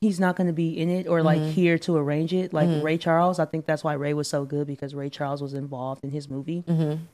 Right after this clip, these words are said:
Speaker 1: But I am interested to see another version of it, 'cause the last Michael Jackson movie that we've seen was with the Jackson Five American Dream, and that gave me P T S D.
Speaker 2: I think it gave everybody P T S D.
Speaker 1: Yeah.
Speaker 2: That was a little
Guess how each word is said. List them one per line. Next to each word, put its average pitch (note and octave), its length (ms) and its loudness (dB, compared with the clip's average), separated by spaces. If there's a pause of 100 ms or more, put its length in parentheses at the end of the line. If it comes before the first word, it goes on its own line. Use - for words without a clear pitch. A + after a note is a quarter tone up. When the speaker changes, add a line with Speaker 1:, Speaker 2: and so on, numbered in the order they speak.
Speaker 1:
But D3 340 2 (1160)
I F#3 120 4
am G3 180 6
interested F3 360 -2
to D#3 80 -6
see D#3+ 200 0
another C#3+ 260 2
version C#3+ 360 2
of C#3 100 0
it, C#3+ 80 -2
'cause C#3 260 -2
the C3+ 80 -2
last D3 280 2
Michael D3 220 -2
Jackson C#3+ 500 -4 (320)
movie E3 180 2
that D3+ 140 0
we've D3 140 -2
seen E3+ 220 -2
was D3 180 -4
with C#3+ 120 -6
the C#3 80 -8
Jackson C#3 340 -6
Five C#3+ 220 -2
American D3 380 -4
Dream, C#3+ 380 -4 (340)
and C#3+ 200 -2
that D3+ 300 0 (180)
gave D3 160 -4
me D3 200 -6
P E3 100 -8
T D#3+ 180 -6
S D3 180 -8
D. F3+ 260 -6 (880)
Speaker 2:
I - 100 -20
think D#3+ 200 -2
it B2 100 -6
gave C#3+ 180 4
everybody C#3 420 4
P C3 180 -4
T C#3 180 0
S C3+ 180 0
D. D3 300 2 (160)
Speaker 1:
Yeah. E3 360 0 (320)
Speaker 2:
That - 80 -4
was C#3+ 120 -4
a C#3 60 0
little C#3 280 2